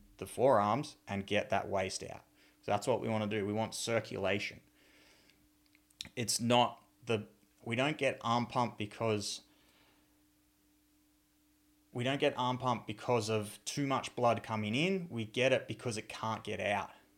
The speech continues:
'Cause when there's an isometric contraction, like, if you sit there and squeeze your fist right now, if you squeeze your grip as hard as you can, feel your forearm,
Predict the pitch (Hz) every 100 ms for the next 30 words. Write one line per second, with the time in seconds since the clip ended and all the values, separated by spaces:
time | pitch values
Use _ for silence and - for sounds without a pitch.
0 | _ - 110 104 113 117 117 110 110 -
1 | 113 120 - 120 117 - 95 110 101 156
2 | 151 - 110 127 - _ - - - 95
3 | 113 113 120 - 131 127 120 110 - -
4 | 123 110 104 101 - 123 - 101 107 101
5 | 101 143 147 101 113 110 - 113 110 104
6 | 110 123 107 - 107 110 104 - 110 123
7 | 117 110 107 - 92 104 123 165